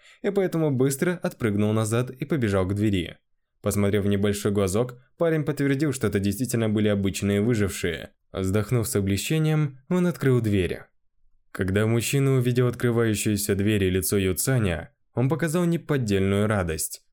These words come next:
но всё же сохранял предельную бдительность. Посмотрев за спину парня, он увидел сидевших в гостиной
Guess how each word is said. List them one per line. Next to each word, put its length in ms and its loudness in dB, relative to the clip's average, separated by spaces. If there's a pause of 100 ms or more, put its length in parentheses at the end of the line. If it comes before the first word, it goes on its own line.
но 100 -2
всё 240 0
же 160 0
сохранял 500 0
предельную 520 2
бдительность. 800 -4 (260)
Посмотрев 460 0
за 100 0
спину 320 -2
парня, 540 -2 (240)
он 160 0
увидел 280 2
сидевших 500 0
в 40 -2
гостиной 640 0